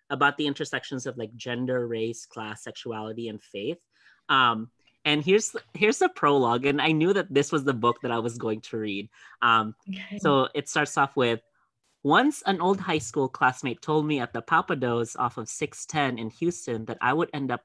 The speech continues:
Speaker 1: working at a Burger King because I had majored in journalism. The, this book is dedicated to dummies like that who don't know when to shut the hell up.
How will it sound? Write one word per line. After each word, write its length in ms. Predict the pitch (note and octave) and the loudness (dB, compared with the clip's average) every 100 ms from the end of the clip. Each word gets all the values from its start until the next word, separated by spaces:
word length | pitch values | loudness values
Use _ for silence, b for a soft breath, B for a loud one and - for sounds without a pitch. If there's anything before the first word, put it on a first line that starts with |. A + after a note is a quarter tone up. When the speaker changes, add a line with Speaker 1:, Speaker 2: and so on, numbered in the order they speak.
| - | -6
Speaker 1:
working 460 | C3 D3 D3+ B2 A2+ | 0 0 0 -6 -4
at 100 | A2+ | -4
a 40 | |
Burger 340 | A2 C#3 C3+ | -2 -2 -2
King 260 | A#2+ A#2 G#2+ | -6 -6 -4
because 300 | A2+ A2+ A2 | -6 -6 -4
I 100 | A2+ | -4
had 160 | A#2+ A2+ | -4 -6
majored 380 | A2+ A#2+ C3 B2 | -6 -4 -4 -6
in 140 | G#2+ | -10
journalism. 760 | G#2 A2 G#2+ G2+ F#2+ F2+ F#2 G2 _ b b b - | -6 -6 -4 -8 -8 -10 -14 -16 _ b b b -4
The, 120 | B2+ A#2+ - | -4 -4 0
this 220 | F#3 - | 0 0
book 220 | G3+ G3+ | -4 -2
is 80 | D#3+ | -4
dedicated 680 | A#2+ C3 C#3 - A#2 A#2 A#2 | -2 -2 -2 -2 -2 -2 -4
to 140 | - A#2+ | -8 -6
dummies 460 | A2 C3+ D3+ D3+ | 2 2 2 0
like 160 | C#3+ - | -2 0
that 220 | B2+ A#2 | -2 0
who 80 | B2+ | -2
don't 260 | A2+ C3+ | 0 2
know 80 | C#3 | 2
when 160 | B2+ A#2+ | 0 -4
to 80 | A#2 | -8
shut 320 | - C3+ - | -6 -8 -6
the 80 | A#2+ | -6
hell 220 | A#2 A2 | -6 -6
up. 220 | G#2 - | -8 -12